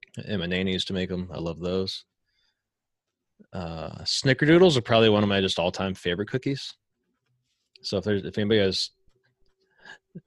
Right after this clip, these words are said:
like, if, if there's a big cookie tray out and somebody has Snickerdoodles, I'm diving into those first probably. But I also love, I can't, I can't think of the actual name for 'em.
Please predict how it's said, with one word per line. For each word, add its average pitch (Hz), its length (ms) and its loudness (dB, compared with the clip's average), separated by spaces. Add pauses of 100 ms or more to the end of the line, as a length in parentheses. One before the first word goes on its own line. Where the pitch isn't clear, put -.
(140)
like, 117 120 4
if, 117 220 6
if - 140 4
there's 151 160 6
a 160 40 2
big 170 140 4
cookie 113 260 4
tray 95 280 4
out 92 180 2
and 82 100 -8
somebody 107 320 2
has 101 260 2
Snickerdoodles, 82 720 -6 (340)
I'm 87 180 -10 (240)
diving 92 280 0
into 85 160 -4
those 82 220 -2
first 82 320 -6
probably. 78 420 -12 (720)
But 107 120 2
I 117 40 6
also 147 280 6
love, 95 520 2 (280)
I - 60 -12
can't, 135 320 -2
I 127 80 0
can't 156 180 0
think 160 120 0
of 127 60 6
the 113 60 6
actual 110 240 2
name 95 180 0
for 80 180 -10
'em. 80 160 -12